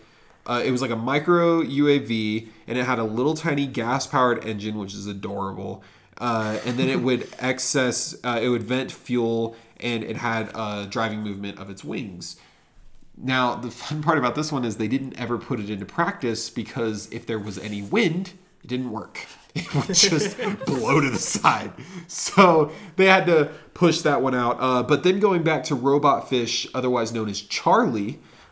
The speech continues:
Speaker 1: uh, Charlie was a similar type of thing. He was an experiment, never actually put into play as far as we know.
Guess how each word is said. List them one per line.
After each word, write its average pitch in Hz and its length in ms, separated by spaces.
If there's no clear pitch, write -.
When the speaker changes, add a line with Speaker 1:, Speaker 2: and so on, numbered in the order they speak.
Speaker 1:
uh, 127 360
Charlie 233 720
was 175 360
a 139 260
similar 170 460
type 143 160
of 127 80
thing. 120 140
He 110 80
was 107 80
an 113 80
experiment, 170 500
never 147 240
actually 139 220
put 131 280
into 117 360
play 113 320
as 107 100
far 107 160
as 101 100
we 104 120
know. 107 480